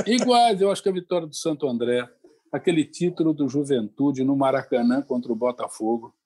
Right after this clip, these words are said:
o Criciúma ganhar do Grêmio, a gente sabe a ascendência que o Grêmio tem no Sul, o Paulista ganhar o campeonato. Eu acho que, que essas zebras, elas acontecem e você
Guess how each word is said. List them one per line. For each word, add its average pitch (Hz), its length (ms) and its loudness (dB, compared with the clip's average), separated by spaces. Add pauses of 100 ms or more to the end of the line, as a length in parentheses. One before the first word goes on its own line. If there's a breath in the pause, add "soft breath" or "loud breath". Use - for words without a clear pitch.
(140)
o 202 60 -14
Criciúma 175 760 2
ganhar 127 280 2
do 123 160 0
Grêmio, 120 440 0
a 113 40 2
gente 127 240 -6
sabe 151 320 0
a 135 80 2
ascendência 127 680 2
que 120 100 -2
o 107 60 0
Grêmio 120 280 2
tem 123 240 0
no 110 120 0
Sul, 120 440 -2 (500 loud breath)
o 165 120 2
Paulista 165 760 2
ganhar 120 280 -2
o 127 80 -2
campeonato. 113 580 -4 (400)
Eu 277 160 4
acho 294 240 0
que, 277 140 0
que 240 240 -2
essas 170 300 -4
zebras, 180 420 2
elas 226 260 -2
acontecem 233 680 0
e 240 40 -2
você 247 280 -4